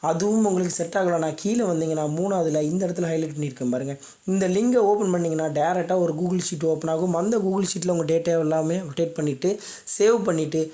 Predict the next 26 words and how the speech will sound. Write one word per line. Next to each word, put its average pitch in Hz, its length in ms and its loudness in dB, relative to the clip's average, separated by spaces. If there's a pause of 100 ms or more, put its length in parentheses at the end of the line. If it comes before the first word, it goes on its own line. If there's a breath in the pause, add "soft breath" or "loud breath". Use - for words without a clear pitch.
(160 loud breath)
அதை 170 160 2
அப்படியே 180 280 0
ஒரு 180 280 2
பிரிண்டை 202 240 0
கொடுத்துட்டு, 170 560 -4
அந்த 185 260 0
பிரிண்ட் 196 340 -2 (100)
காப்பியை 165 460 0 (320 loud breath)
உங்க 196 240 2
அப்ளிகேஷன் 202 520 0
ஃபார்மோட 180 300 0
இணைச்சிருங்க. 160 540 0
கூடவே 175 340 2
உங்களோட 160 260 2
டாக்குமெண்ட்ஸ் 160 500 0
எல்லாத்தையும் 151 420 -2 (400 loud breath)
கலர் 196 240 2
ஜெராக்ஸ்ல 202 520 2
செல்ஃப் 180 200 0
அட்டஸ்டட் 156 400 -2
பண்ணி 160 240 0
இணைச்சிக்கோங்க. 135 500 -4 (440 loud breath)
இது 165 260 2
எல்லாத்தையும் 214 340 2
எடுத்துட்டு 180 460 0
நீங்க 156 480 0